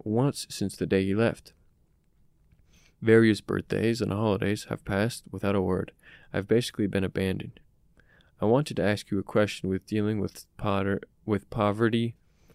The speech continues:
slash sudden loss. I'm interested to know if you have any experience with this subject in your personal life and if you'd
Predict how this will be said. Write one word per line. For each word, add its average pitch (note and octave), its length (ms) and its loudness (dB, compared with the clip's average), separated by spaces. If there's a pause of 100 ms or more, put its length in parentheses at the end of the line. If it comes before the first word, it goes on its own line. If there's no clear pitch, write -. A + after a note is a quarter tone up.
slash - 400 -4
sudden G2+ 340 -2
loss. - 440 -4 (1300)
I'm A#2 120 4
interested B2+ 440 2
to A2 80 0
know G#2+ 240 4
if A2+ 160 0
you G#2+ 60 6
have G#2 100 2
any G#2 100 2
experience A2 500 -2
with A2+ 120 -4
this - 160 -6
subject G2+ 520 -2
in G#2 80 -2
your G2 80 0
personal G#2+ 460 0
life G#2 320 -2
and G#2 140 0
if G2+ 160 -4
you'd G#2 240 -4